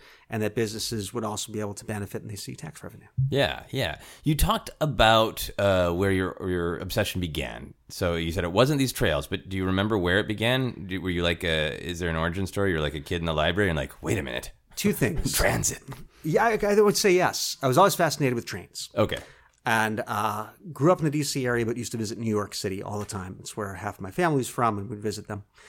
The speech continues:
Speaker 1: And I remember loving going on the subway. And this was in the seventies. So if you loved the New York City subway in the <laughs> seventies, you really like trains.
Speaker 2: <laughs>
Speaker 1: But there would be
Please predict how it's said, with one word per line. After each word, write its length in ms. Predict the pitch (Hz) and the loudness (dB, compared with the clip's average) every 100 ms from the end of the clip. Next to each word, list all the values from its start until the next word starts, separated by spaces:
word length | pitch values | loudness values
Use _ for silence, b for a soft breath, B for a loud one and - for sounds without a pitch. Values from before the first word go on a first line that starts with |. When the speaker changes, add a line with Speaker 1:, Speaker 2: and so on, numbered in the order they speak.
| B 131 B - | B -8 B 0
Speaker 1:
And 320 | 117 113 107 | 4 4 2
I 100 | 127 | 0
remember 520 | 123 127 123 120 107 - | 2 4 4 2 0 -8
loving 380 | 143 120 156 151 | 0 4 6 6
going 240 | 139 135 127 | 6 4 4
on 60 | |
the 60 | 113 | 0
subway. 420 | - 110 104 95 | 0 0 0 0
And 80 | 110 | 0
this 120 | - | 0
was 140 | 151 | -2
in 140 | 107 95 | -2 -4
the 80 | 98 | -2
seventies. 540 | - 123 95 85 90 | 2 2 2 -6 -6
So 180 | - 107 | -6 -4
if 120 | 120 | -2
you 60 | 143 | 4
loved 360 | 117 101 - - | 4 2 -6 -6
the 60 | |
New 40 | 117 | -4
York 220 | 107 - | -4 -4
City 280 | - 107 98 - | -4 -4 -4 -4
subway 340 | - 139 117 | 2 4 6
in 60 | 202 | 8
the 100 | 143 | 8
<laughs> 140 | - | 10
seventies, 460 | - 277 180 143 151 | 10 12 10 10 10
you 80 | 269 | 12
really 220 | 285 214 | 12 12
like 160 | 180 151 | 12 12
trains. 400 | 226 156 113 139 | 12 10 8 4
Speaker 2:
<laughs> 1160 | - 151 160 147 160 - 135 - - - - - | 6 6 6 6 4 4 2 0 -6 -10 -12 4
Speaker 1:
But 200 | 151 143 | 6 8
there 160 | 160 160 | 6 6
would 160 | 156 | 6
be 420 | 147 143 143 139 | 6 6 6 4